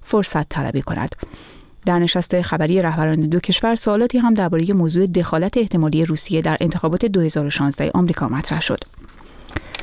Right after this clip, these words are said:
بیش از دو ماه پس از اقدام نخست وزیر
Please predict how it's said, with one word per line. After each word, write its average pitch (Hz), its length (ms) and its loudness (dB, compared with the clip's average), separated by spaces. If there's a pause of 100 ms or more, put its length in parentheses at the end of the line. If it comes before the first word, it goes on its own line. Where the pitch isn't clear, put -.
(640)
بیش 302 180 2
از 339 140 0 (100)
دو 294 140 4
ماه 247 260 2
پس 202 180 0
از 247 160 0
اقدام 214 440 4
نخست - 300 -4
وزیر 214 240 2